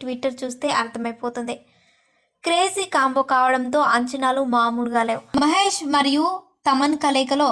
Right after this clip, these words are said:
బెస్ట్ మెలోడీస్ సారో చారే గురువారం మార్చి ఒకటి, కళావతి కళావతి సర్కార్ వారి పాట గురించి ప్రధానంగా చెప్పుకోవాలి. వీటి సరసన కాదు, వీటిని మించి గుంటూరు కారం పాటలను ఫ్యాన్స్ డిమాండ్ చేస్తున్నారు. పైగా తమన్ని మారుస్తారంటూ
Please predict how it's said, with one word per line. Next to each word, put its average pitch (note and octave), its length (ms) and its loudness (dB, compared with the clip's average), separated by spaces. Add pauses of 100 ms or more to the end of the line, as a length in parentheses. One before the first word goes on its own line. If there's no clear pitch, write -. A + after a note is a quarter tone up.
(120)
బెస్ట్ C4 360 -2
మెలోడీస్ C4 520 0 (400)
సారో C#4+ 440 2 (200)
చారే C#4 320 2 (260)
గురువారం D#4+ 560 2
మార్చి B3+ 400 0
ఒకటి, B3 240 -6 (320)
కళావతి D#4+ 460 2
కళావతి B3 560 0
సర్కార్ B3+ 520 -2
వారి B3 120 -4
పాట A#3+ 260 -2 (100)
గురించి A#3+ 300 -2
ప్రధానంగా A#3+ 600 -2
చెప్పుకోవాలి. A#3 500 -2 (460)
వీటి E4+ 280 -2
సరసన D4 360 2
కాదు, C4 300 0 (100)
వీటిని B3 320 -2
మించి C4 300 -2 (140)
గుంటూరు B3+ 360 0
కారం B3 240 2
పాటలను B3 580 0 (200)
ఫ్యాన్స్ A#3+ 300 0 (100)
డిమాండ్ A#3 340 -4
చేస్తున్నారు. A#3 440 -2 (440)
పైగా E4+ 240 2
తమన్ని C#4 480 0 (120)
మారుస్తారంటూ B3+ 760 0